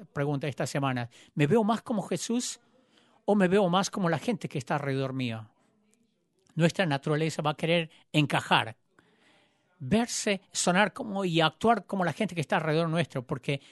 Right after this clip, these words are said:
la vida sería más fácil de esta manera. Pero Dios dice, "Yo miré, yo morí a la, a la vida vieja. Y lo que deseo para esta misión es demasiado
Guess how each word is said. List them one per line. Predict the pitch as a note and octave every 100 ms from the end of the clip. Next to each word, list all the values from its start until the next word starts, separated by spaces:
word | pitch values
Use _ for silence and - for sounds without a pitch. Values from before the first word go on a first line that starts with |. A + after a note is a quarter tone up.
| _
la | F#3
vida | F#3 A#3 -
sería | F#3 D#3+
más | E3+ -
fácil | F3 D3 C#3 A#2+
de |
esta | C3+ C3+
manera. | B2 B2 A2+ A2+ _ _ _ _ _ -
Pero | D#3
Dios | - D3+ D3+ -
dice, | E3+ C#3+ - _ _ _ -
"Yo | G#3+ - A#3+
miré, | G#3+ A#3 G3 -
yo | - G#3+
morí | F#3+ F3 B3 F3
a | C3+
la, | C3 B2+ _ _ _ _ _ -
a | D3
la | E3
vida | F#3+ E3+
vieja. | F3 D3+ - A2 _ _ _ _ _ _ _ _ _ _ _
Y | -
lo | D#3 -
que | D3+
deseo | D#3 - G3+
para | E3+ E3
esta | -
misión | D#3 - F3
es | D3
demasiado | - C#3+ D3 F3+ F3